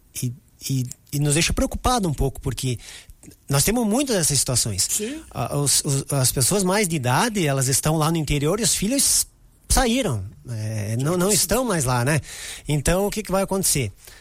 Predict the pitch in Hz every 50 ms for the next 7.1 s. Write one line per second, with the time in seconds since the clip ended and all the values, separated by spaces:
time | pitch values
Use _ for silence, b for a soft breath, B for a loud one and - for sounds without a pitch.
0 | B B B - 131 123 - 170 165 190 175 - - 202 214 226 233 233 226 240
1 | 226 202 190 190 196 185 - 202 185 - - - - 156 151 156 165 180 185 202
2 | 190 - 220 196 - 165 165 175 175 156 143 139 151 160 147 160 175 180 190 185
3 | - - 170 170 170 160 160 - - 175 185 185 - - 180 120 90 - - -
4 | - - - - 107 107 123 131 B B B B B B B B - 127 123 131
5 | 127 123 123 123 120 117 113 113 107 104 104 104 101 - _ - _ _ - _
6 | - - - - - 160 175 214 240 240 226 185 156 139 135 127 123 120 117 110
7 | 110